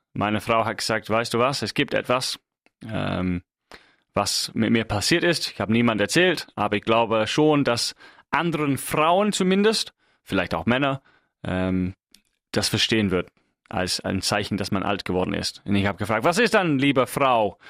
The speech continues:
Äh, und sie hat gesagt, „Meine Schuhgröße ändert sich.“ „Was?“,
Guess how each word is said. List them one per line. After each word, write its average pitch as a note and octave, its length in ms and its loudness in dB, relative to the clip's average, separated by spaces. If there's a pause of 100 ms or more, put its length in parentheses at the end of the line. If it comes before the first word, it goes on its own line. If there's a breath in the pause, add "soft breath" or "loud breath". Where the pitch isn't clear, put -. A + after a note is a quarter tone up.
(480 loud breath)
Äh, F#2+ 240 0
und F#2+ 60 0
sie A2 160 0
hat A2+ 120 -2
gesagt, C#3+ 420 -4 (400)
„Meine C#3 380 2
Schuhgröße B2+ 880 2
ändert B2+ 320 0
sich.“ - 360 -4 (1600)
„Was?“, - 360 -4